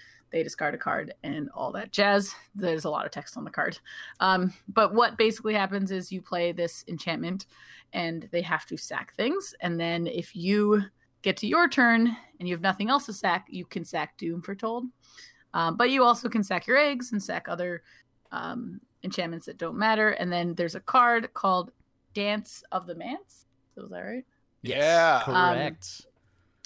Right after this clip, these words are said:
Speaker 1: that is a blue-white X spell that returns any number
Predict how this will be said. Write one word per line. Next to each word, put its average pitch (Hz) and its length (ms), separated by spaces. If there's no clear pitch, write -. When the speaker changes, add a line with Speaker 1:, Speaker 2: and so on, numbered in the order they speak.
Speaker 1:
that 190 200
is 190 160
a 170 180
blue-white 226 840
X - 240
spell 277 400
that 196 180
returns 208 800
any 240 260
number 233 540